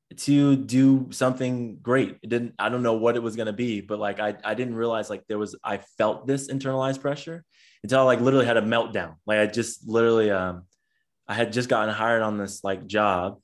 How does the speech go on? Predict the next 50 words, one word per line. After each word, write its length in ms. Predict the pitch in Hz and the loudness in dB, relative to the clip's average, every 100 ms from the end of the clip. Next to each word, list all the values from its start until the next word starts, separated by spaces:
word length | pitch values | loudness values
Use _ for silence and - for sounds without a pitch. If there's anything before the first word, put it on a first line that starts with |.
| _ | _
and 120 | 104 | -6
it 20 | |
was 100 | 101 | -4
my 120 | 101 98 | -4 -4
first 380 | 113 107 - 107 | 0 -2 -2 -2
job 260 | 101 98 | 0 -2
that 100 | 104 | -4
was, 100 | 95 | -6
like, 120 | 98 | -8
salary, 340 | - 98 98 98 | -4 -2 -2 -2
whatever. 460 | 95 95 92 92 - _ _ _ _ | -2 -4 -4 -10 -16 _ _ _ _
And, 220 | 101 101 | -4 0
uh, 340 | 101 95 92 85 - _ _ _ _ _ _ _ _ _ | 2 2 0 -6 -14 _ _ _ _ _ _ _ _ _
and 140 | 113 107 | -2 0
I 60 | |
went 180 | 113 131 | 0 0
to 120 | 131 | 0
a 40 | 107 | -2
party 380 | - 147 143 131 | -2 0 2 2
that 220 | 110 107 | 2 -2
night, 300 | 98 95 92 _ - | -4 -6 -8 _ -6
and 80 | 107 | -2
I, 140 | 107 - | -2 -2
I'm, 220 | 117 117 | -4 -2
I, 180 | 113 120 - | -2 -2 -2
I 140 | 113 | -4
thought 180 | 117 120 | 0 2
all 140 | 110 123 | 2 2
my 100 | 113 | -2
problems 320 | 123 113 107 | -2 -4 -4
were 60 | |
gonna 100 | 107 | -8
be 80 | 104 | -6
done, 460 | 95 127 110 101 101 | -2 0 0 -4 -8
and 80 | 107 | -4
I 140 | 101 | -2
had, 220 | 98 110 101 | -2 -4 -4
like, 180 | 98 | -4
my 140 | 98 95 | -6 -8
first, 300 | - 110 - | -6 -6 -6
like, 120 | 98 | -10
major 400 | 98 101 104 98 | -4 -4 -2 -4
panic 320 | 101 98 92 | -4 -6 -6
attack. 320 | 90 98 95 - _ | -8 -8 -10 -14 _
Like, 160 | 107 101 | 0 0
I 240 | - 104 | 0 -2
literally 340 | 101 107 107 | 0 0 0
could 200 | 101 131 | -2 -4
not 200 | 117 110 | -2 -2
breathe 360 | 107 101 98 | -2 -4 -4